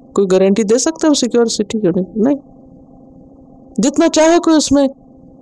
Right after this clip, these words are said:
انتظام کر لے، لیکن وہ امن اور وہ peace ہو ہی نہیں سکتا جو اللہ نے وہاں رکھ دیا۔ اور پھر کیا حکم دیا؟ وَاتَّخِذُوا مِن مَّقَامِ إِبْرَاهِيمَ مُصَلَّى، مَقَامِ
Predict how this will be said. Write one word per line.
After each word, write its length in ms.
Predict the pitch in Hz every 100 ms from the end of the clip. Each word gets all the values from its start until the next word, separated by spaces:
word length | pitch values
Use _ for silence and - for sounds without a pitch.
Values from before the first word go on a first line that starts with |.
| -
انتظام 480 | 208 220 208 214 220
کر 180 | 185
لے، 120 | 165 170 -
لیکن 280 | 190 202 233 220 - - - - - 220
وہ 60 | 269
امن 300 | 214 226 233
اور 80 | 220
وہ 200 | 202 247
peace 340 | 247 247 -
ہو 140 | 202 233
ہی 80 | 277
نہیں 120 | 330
سکتا 340 | 254 233 - 240
جو 120 | 226
اللہ 160 | 202 202
نے 80 | 214
وہاں 240 | 185 175 185
رکھ 160 | 156 151
دیا۔ 160 | 160 160 - - - - - - - - - - - -
اور 80 | -
پھر 160 | 294
کیا 160 | 294 311
حکم 300 | 302 311 302
دیا؟ 160 | 330 349
وَاتَّخِذُوا 680 | 262 277 - 330 359 311 320
مِن 180 | 294 269
مَّقَامِ 480 | 247 - 262 262 240
إِبْرَاهِيمَ 600 | 208 214 214 262 269 233
مُصَلَّى، 500 | 208 - 220 202 165 151 - - -
مَقَامِ 360 | 220 226 254